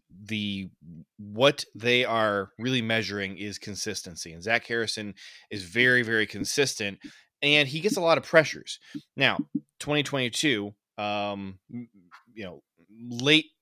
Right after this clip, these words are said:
uh, middle to late, uh, season for the Buckeyes,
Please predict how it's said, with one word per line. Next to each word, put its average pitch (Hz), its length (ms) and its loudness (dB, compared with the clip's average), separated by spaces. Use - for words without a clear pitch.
uh, 120 160 0
middle 147 280 2
to 131 100 -4
late, 120 480 2
uh, 110 480 0
season 120 460 -2
for 113 260 -2
the 101 60 -6
Buckeyes, 101 640 0